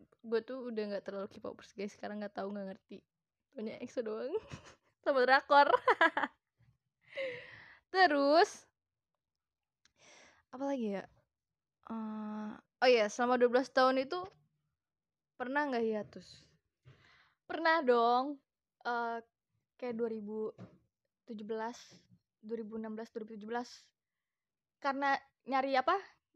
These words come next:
Speaker 2: Mau ngejar P T N juga, sama juga kebetulan tuh Jongin lagi gencar-gencarnya sama haters kan. Gara-gara adalah tragedi, lu bisa cari sendiri tragedi apa. Bukan karena pacarannya sih yang bikin gue kesel,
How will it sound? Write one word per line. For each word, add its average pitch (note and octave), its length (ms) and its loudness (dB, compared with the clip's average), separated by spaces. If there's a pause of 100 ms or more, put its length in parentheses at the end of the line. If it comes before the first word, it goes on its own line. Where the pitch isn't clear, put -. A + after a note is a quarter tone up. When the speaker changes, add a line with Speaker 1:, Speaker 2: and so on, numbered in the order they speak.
(240)
Speaker 2:
Mau C4+ 160 -2
ngejar B3+ 240 0
P B3 160 -8
T - 80 -8
N A3+ 80 -4
juga, G#3+ 480 0
sama A#3 320 -8
juga A3 160 -6
kebetulan A3+ 400 -12
tuh D4 160 -12 (640)
Jongin C4+ 640 -6
lagi A3 560 -8
gencar-gencarnya A3 720 -6
sama A3 240 -10
haters A3+ 400 -14
kan. G#3+ 320 -12 (240)
Gara-gara G#3+ 400 -6
adalah G#3+ 240 -6
tragedi, G#3+ 640 -10
lu A3 80 -8
bisa G#3+ 160 -10
cari A3 160 -10
sendiri G#3+ 480 -6
tragedi G#3 400 -8
apa. G#3 400 -8 (640)
Bukan C4+ 320 0
karena C4 400 -2 (540)
pacarannya B3+ 560 -4
sih C#4 80 -8
yang C4+ 160 -4
bikin A3+ 160 -8
gue A3 80 -10
kesel, A3+ 400 -12